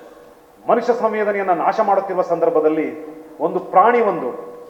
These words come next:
ತನ್ನ ಸೂಕ್ಷ್ಮವಾದ ಸಂವೇದನೆಯನ್ನ, ಮಾನವೀಯ ಆಶಯಗಳನ್ನ ಕಣ್ಣೆದುರಿಗೆ ತೋರಿಸುವ ಈ ಸಿನಿಮಾ ಇವತ್ತಿನ ಜಾಗತೀಕರಣಕ್ಕೆ ಮತ್ತು ಅದನ್ನ ಎದುರಿಸ್ತಾ ಇರುವ ಜನಪದರಿಗೆ ಒಂದು ಉತ್ತರ ಪರಿಹಾರವನ್ನ,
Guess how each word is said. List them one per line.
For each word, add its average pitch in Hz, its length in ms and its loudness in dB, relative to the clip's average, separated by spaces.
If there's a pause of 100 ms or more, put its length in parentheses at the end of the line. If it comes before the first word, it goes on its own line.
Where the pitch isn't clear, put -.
(300)
ತನ್ನ 175 200 0
ಸೂಕ್ಷ್ಮವಾದ 226 580 2 (140)
ಸಂವೇದನೆಯನ್ನ, 180 580 -4 (960)
ಮಾನವೀಯ 220 500 4
ಆಶಯಗಳನ್ನ 196 760 4 (520)
ಕಣ್ಣೆದುರಿಗೆ 190 440 0
ತೋರಿಸುವ 165 380 -2
ಈ 139 80 -4
ಸಿನಿಮಾ 190 720 -4
ಇವತ್ತಿನ 160 300 0
ಜಾಗತೀಕರಣಕ್ಕೆ 175 1120 -2 (320)
ಮತ್ತು 165 480 -2
ಅದನ್ನ 165 220 4
ಎದುರಿಸ್ತಾ 214 400 4
ಇರುವ 185 160 4
ಜನಪದರಿಗೆ 165 920 0 (480)
ಒಂದು 127 180 -12
ಉತ್ತರ 208 340 4 (380)
ಪರಿಹಾರವನ್ನ, 170 520 4